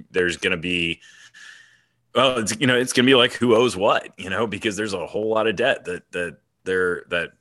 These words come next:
people are gonna be theoretically walking away from. And I'm not exactly sure how that would play out. I would need to think about that a lot more. But, uh, I, I think that you're gonna see regions come to the conclusion that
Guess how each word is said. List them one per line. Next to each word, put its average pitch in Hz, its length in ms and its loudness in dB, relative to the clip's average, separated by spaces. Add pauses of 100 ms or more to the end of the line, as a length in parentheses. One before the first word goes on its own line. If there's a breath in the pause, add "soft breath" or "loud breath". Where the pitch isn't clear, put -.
people 95 240 -6
are 95 80 -2
gonna 92 140 -4
be 87 100 -8
theoretically 92 480 -4
walking 87 320 -4
away 90 240 -2
from. 82 220 -6
And 73 120 -4
I'm 107 80 2
not 131 180 4
exactly 104 360 0
sure 104 180 -2
how 85 120 0
that 80 180 -4
would 71 160 -12
play 82 240 -4
out. 82 180 -2
I 82 60 -2
would 85 80 -4
need 87 140 -6
to 78 40 -10
think - 220 -14
about 80 160 -6
that 82 140 -4
a 78 60 -4
lot 78 260 -2
more. 85 360 -2
But, 80 300 -4
uh, 76 300 0
I, 90 180 0
I 90 60 0
think 95 240 -4
that 90 260 0
you're 82 120 -6
gonna 98 360 -12
see 101 400 -4 (260 soft breath)
regions 92 640 -4
come 107 220 -4
to 90 60 -10
the 90 40 -10
conclusion 92 640 -8
that 82 260 -2